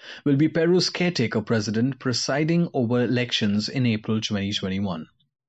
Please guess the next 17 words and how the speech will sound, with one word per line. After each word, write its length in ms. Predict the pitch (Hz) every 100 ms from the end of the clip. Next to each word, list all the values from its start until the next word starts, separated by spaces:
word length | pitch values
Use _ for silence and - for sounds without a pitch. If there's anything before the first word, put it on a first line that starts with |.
| -
The 140 | 127
move 280 | 135 196 208
is 100 | 139
expected 520 | 123 - 151 - 156
to 140 | 123 110
ease 200 | 110 -
tension 360 | 139 139 147
on 100 | 117
the 80 | 104
streets 480 | - 110 98 - - 107
after 240 | 110 117
the 100 | 110
impeachment 600 | 113 117 156 - 147 139
of 100 | 104
Vizcarra 420 | 104 - 101 101
last 300 | 98 104 -
Monday 380 | 104 90 -